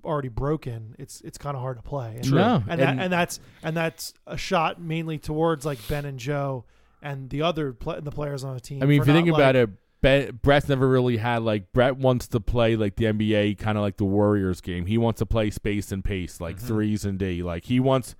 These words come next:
Speaker 1: Yeah, but his,
Speaker 2: teams full of
Speaker 1: but his,
Speaker 2: Rocos.
Speaker 1: his point guard won't shoot.
Speaker 2: But exactly.
Speaker 1: Uh,
Speaker 2: So, and then, and he has a big man that he doesn't really want. Like, he wants, like, Brett's ideal big man, if he wasn't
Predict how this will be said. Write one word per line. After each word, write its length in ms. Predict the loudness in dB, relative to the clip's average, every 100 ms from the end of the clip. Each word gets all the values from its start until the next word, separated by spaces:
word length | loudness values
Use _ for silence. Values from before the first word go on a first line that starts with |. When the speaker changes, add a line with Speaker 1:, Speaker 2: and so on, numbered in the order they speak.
| -10
Speaker 1:
Yeah, 160 | -8 -4
but 80 |
his, 100 | 2
Speaker 2:
teams 200 | 2 2
full 180 | 2 4
of 80 | 8
Speaker 1:
but 200 | 8 8
his, 100 | 6
Speaker 2:
Rocos. 300 | 6 4 2
Speaker 1:
his 100 | 0
point 240 | 0 -2 0
guard 160 | -2
won't 160 | -2 -6
shoot. 260 | -10 -12 -16 _ -4
Speaker 2:
But 80 | 2
exactly. 440 | 6 6 4 2 -2
Speaker 1:
Uh, 20 |
Speaker 2:
So, 240 | 2 2
and 160 | 4 2
then, 160 | 2 2
and 140 | 2
he 60 | 4
has 140 | 4
a 40 | 6
big 200 | 2 2
man 180 | 0 0
that 120 | 2
he 80 | 4
doesn't 180 | 4 4
really 200 | 4 6
want. 280 | 4 4
Like, 120 | 0 -2
he 200 | 0 4
wants, 440 | 4 4 2 -10 -20 _ _
like, 280 | -2 -2 0
Brett's 280 | 4 4 6
ideal 400 | 2 4 4 4
big 220 | 4 2
man, 380 | 2 0 -2 -6 -12 _
if 220 | -4 0
he 100 | 2
wasn't 440 | 4 4 4 -2